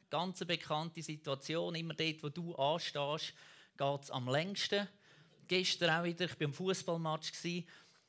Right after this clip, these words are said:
F C Thun gegen Sankt Gallen schauen. Aber auch dort wieder, da hat's etwa fünf verschiedene Kassen gehabt, wo man können anstehen konnte, um die Wurst zu kaufen.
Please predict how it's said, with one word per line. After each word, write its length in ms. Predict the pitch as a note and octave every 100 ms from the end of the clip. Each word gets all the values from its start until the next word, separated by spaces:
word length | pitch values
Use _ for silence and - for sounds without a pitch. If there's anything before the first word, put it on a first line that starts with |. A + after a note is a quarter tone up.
| -
F 220 | C#3 C#3+
C 140 | -
Thun 380 | D3+ - G#3+ G#3
gegen 180 | F#3 D#3+
Sankt 280 | F3+ D#3 D#3
Gallen 260 | F3+ G3 G3
schauen. 600 | F#3+ F#3 F#3+ F#3+ F#3 D3+ - -
Aber 280 | F3+ F#3+ F#3
auch 60 |
dort 300 | F#3+ G#3 B3 A#3
wieder, 180 | G#3
da 180 | F#3 F#3
hat's 320 | F3+ F#3+ - - - - - - - -
etwa 260 | - E3+ F3
fünf 400 | - A3 B3+ B3
verschiedene 760 | - G3+ G#3 G3+ G3+ D#3+ A#2+ G#2+ - _ - - B2+
Kassen 480 | - - E3 - F#3+
gehabt, 140 | E3 D#3
wo 160 | D3
man 100 | C#3+
können 220 | C#3+ D#3
anstehen 500 | C#3+ C3+ E3 F3+ -
konnte, 300 | F3 E3+ -
um 100 | C#3
die 160 | B2 A#2+
Wurst 300 | C3+ A3 G#3+
zu 60 | -
kaufen. 540 | E3 E3+ G3 - A#3